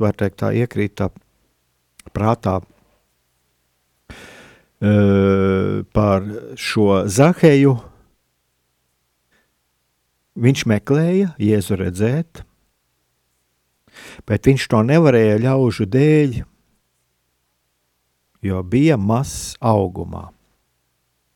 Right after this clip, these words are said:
Un no vienas puses mēs, eh, ļoti labi saprotam uzreiz, mēs varam vi-,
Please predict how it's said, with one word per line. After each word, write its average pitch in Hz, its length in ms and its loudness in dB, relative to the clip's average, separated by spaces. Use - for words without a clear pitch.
Un 123 80 -2
no 156 120 4
vienas 208 300 2
puses 190 600 -4
mēs, 135 600 0
eh, 123 180 2
ļoti 135 1160 -2
labi 135 880 0
saprotam 117 640 2
uzreiz, 135 580 2
mēs 110 220 -8
varam 107 220 -4
vi-, 185 120 -2